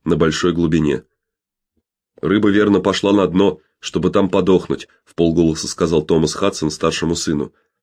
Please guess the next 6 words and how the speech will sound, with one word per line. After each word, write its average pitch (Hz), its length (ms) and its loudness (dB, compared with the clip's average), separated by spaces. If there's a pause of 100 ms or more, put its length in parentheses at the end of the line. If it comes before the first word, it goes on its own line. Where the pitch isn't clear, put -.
(160)
«Тогда 87 260 0
все 90 220 -2
пропало». 82 560 0 (1200)
Том-младший 87 560 2
покачал 82 480 -2
головой 85 540 0